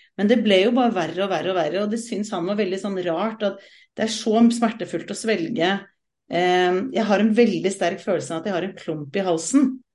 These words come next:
Og det var, altså, den vokste jo til seks ganger tre centimeter. Og så, fordi han var så standhaftig, så fikk han en sete i fjor sommer, og så ringte de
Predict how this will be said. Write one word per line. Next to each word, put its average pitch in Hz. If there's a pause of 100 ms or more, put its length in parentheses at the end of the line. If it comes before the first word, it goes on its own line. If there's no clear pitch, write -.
(140)
Og 190
det 208
var, 139
altså, 202
den 220
vokste 226
jo 269
til 190
seks -
ganger 175
tre 160
centimeter. 147 (800)
Og 240
så, 233 (100)
fordi 233
han 220
var 190
så 196
standhaftig, 214 (240)
så 226
fikk 156
han 175
en 190
sete 185 (100)
i -
fjor 170
sommer, 190 (560)
og 214
så 240
ringte 196
de 190